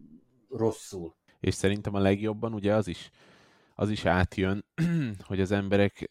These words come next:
Speaker 2: meghűlnek. Tehát amikor ugye a, a rendőrnek Móricz kábra kell ahhoz, hogy le tudjon tartóztatni egy embert, tehát ott, ott ugye ki akarja venni a pisztolyt, vagy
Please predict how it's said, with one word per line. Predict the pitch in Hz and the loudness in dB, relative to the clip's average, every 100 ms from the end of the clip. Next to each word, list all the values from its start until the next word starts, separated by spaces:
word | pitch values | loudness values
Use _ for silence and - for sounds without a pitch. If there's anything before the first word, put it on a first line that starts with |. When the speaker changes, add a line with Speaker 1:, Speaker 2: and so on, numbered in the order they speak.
| 50 50 | -12 -12
Speaker 2:
meghűlnek. | 101 104 - 95 87 87 82 85 | -2 -2 -2 -4 -2 -2 -2 -4
Tehát | - 90 92 | -2 0 0
amikor | 90 - 98 - _ _ _ | -4 -2 -2 -2 _ _ _
ugye | 87 90 | -2 2
a, | 90 92 90 92 _ | 4 2 0 -4 _
a | - 98 | -4 2
rendőrnek | 104 110 98 95 95 | 6 6 4 0 -2
Móricz | 101 101 90 80 - | -4 -2 -2 -2 2
kábra | 87 85 - 85 | 4 4 2 -2
kell | - 87 87 87 | 0 2 2 2
ahhoz, | 90 92 87 - | -2 -4 -6 -6
hogy | 87 82 - _ | -6 -6 -12 _
le | 90 | -2
tudjon | 90 87 87 85 | 0 -2 -6 -4
tartóztatni | 90 87 - 87 - 87 85 | 0 0 -2 -6 -4 -4 -2
egy | 80 | 0
embert, | 85 85 98 - | 0 2 0 0
tehát | - 107 | -2 -2
ott, | 101 _ _ _ _ _ _ _ - | -4 _ _ _ _ _ _ _ -8
ott | 104 - | -6 -4
ugye | 92 90 90 90 - _ _ _ - _ | 2 6 6 4 -2 _ _ _ -20 _
ki | 127 | 2
akarja | 117 104 95 | 4 4 2
venni | 101 98 | 2 2
a | 90 | -2
pisztolyt, | - 104 - 87 87 | -2 -8 -6 -2 -2
vagy | - | -2